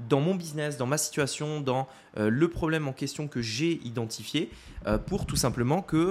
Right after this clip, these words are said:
euh, je, je trouve une, euh, une, comment dire,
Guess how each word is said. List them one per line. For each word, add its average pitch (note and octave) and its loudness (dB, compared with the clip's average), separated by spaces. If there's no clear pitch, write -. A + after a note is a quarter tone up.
euh, F#2+ 2
je, A2 0
je G#2 -2
trouve F3 0
une, A2+ 2
euh, F#2+ 2
une, F2+ -2
comment A2 -2
dire, G#2 0